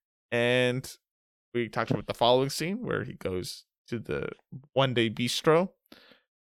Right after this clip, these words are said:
cleans up his money, drives his, uh, his kids to school, and they kinda question what they should call him once he marries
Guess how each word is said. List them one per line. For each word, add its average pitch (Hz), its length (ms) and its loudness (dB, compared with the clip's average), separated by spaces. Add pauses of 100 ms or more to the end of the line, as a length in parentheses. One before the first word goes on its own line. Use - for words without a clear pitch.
(160)
cleans 151 240 4
up 156 100 0
his 139 140 -2
money, 185 360 4 (1080)
drives 147 560 6
his, 139 320 -2
uh, 123 400 6 (1400)
his 135 300 2
kids 143 280 0
to 123 100 -8
school, 175 460 0
and 156 180 0
they 196 120 4
kinda 190 260 4
question 156 680 0 (140)
what 151 220 0
they 143 80 4
should 143 220 0
call 131 300 6
him 117 180 4 (400)
once 123 260 0
he - 200 -8
marries 110 500 0